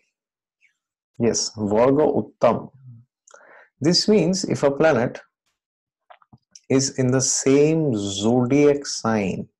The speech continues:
in your Lagna chart and in your Navamsha chart. Which means, let's talk with an example. Suppose your, uh, Mercury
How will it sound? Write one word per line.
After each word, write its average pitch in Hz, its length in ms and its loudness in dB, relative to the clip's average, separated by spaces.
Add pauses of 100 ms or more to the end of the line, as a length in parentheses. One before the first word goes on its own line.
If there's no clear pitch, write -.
(120)
in 113 180 -4
your 113 280 0
Lagna 110 540 0
chart 107 380 -2
and 104 180 -2
in 104 100 -2
your 104 160 -2
Navamsha 95 580 -4
chart. - 260 -8 (1600)
Which 127 240 -2
means, 123 360 0
let's - 520 -2
talk 110 200 -2
with 113 160 0
an 107 120 2
example. 104 480 -2
Suppose 113 420 -2
your, 101 360 2
uh, 95 560 0
Mercury 110 800 -2